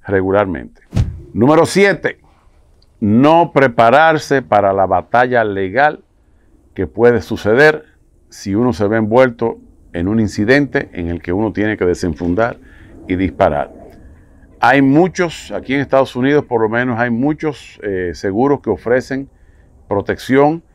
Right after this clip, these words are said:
y representación legal en caso de que hayas tenido un, un incidente, que hayas disparado. Mi recomendación es que lean bien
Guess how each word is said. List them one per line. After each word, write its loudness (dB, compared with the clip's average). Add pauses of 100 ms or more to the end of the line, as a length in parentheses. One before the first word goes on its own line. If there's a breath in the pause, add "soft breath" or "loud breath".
y -6
representación -4
legal 2
en -4
caso -2
de 0
que -2
hayas -2
tenido -4
un, -8 (680 soft breath)
un 0
incidente, 2
que -2
hayas 0
disparado. 2 (600 soft breath)
Mi 2
recomendación 0
es -4
que -4
lean 0
bien -4